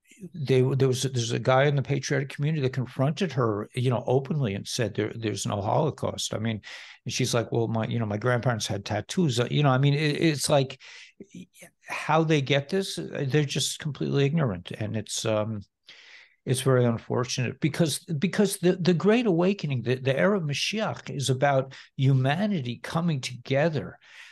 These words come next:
So to hear this kind of ho-, Holocaust denial is, uh,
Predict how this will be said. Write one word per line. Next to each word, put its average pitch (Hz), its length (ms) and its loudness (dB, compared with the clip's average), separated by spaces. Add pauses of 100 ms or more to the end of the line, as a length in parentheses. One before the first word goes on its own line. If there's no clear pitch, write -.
So 135 300 4
to 135 160 0
hear 202 340 2
this 185 200 -2
kind 151 200 -4
of 127 140 -6 (160)
ho-, - 160 -12 (200)
Holocaust 143 800 -2
denial 143 720 2 (600)
is, 113 320 0
uh, 110 280 2